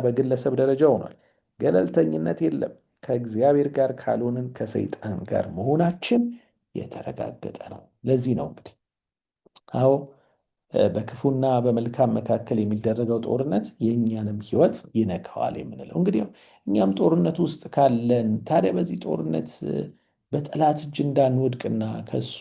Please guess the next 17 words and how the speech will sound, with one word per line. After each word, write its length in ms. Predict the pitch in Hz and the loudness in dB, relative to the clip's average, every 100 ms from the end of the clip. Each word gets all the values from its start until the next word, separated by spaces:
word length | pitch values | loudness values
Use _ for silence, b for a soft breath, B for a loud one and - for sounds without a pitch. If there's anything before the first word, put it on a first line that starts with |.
| 185 180 | -2 0
ጋር 260 | - - 147 | 0 0 0
የጥፋት 460 | - - - 151 156 | -4 -6 -2 -2 -2
ሰለባ 320 | - 135 131 127 | -2 2 4 4
እንዳንሆን 520 | 123 120 - 107 113 - | 4 2 0 -4 -8 -2
እንዴት 340 | 156 165 165 - | 0 2 2 -2
ነው 120 | 135 | -4
ማምለጥ 340 | 123 117 110 | 0 0 -2
የምንችለው 520 | - 92 90 - - | -4 -6 -8 -10 -10
ካልን 340 | - 165 - - B B B - | 2 4 4 0 B B B -2
የጦርነቱን 680 | - 196 180 180 165 175 - | 2 4 4 4 2 0 -2
ስልቶች 500 | 143 131 - 131 123 | -2 -2 -2 -2 -2
ማስተዋል 560 | 110 - - 113 101 87 | -4 -4 -6 -2 0 0
ደግሞ 260 | 98 98 139 151 151 - | -4 0 2 2 0 -6
ተገቢ 400 | - 110 98 101 95 - _ _ | -2 2 2 2 0 -4 _ _
ሆኖ 240 | - 95 98 | 0 0 0
እናገኘዋለን። 760 | 90 78 85 73 73 69 - b b b b | -2 -4 -4 -4 -4 -6 -8 b b b b
እንግዲህ 320 | b - 170 | b 2 4